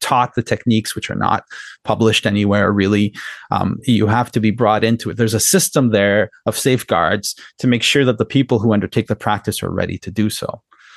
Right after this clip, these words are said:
Well, the, thanks to Aleister Crowley and Arthur Waite and all our good friends in the late nineteenth, early twentieth century,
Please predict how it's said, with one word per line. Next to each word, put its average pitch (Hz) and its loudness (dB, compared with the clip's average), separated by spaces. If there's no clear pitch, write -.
Well, - -4
the, - -12
thanks 156 0
to - 0
Aleister 123 2
Crowley 117 2
and 101 -4
Arthur 107 -2
Waite 123 2
and 98 -2
all 101 0
our 101 0
good 110 0
friends 120 0
in 107 2
the 104 0
late 113 0
nineteenth, 113 -2
early 107 0
twentieth 101 -2
century, 135 2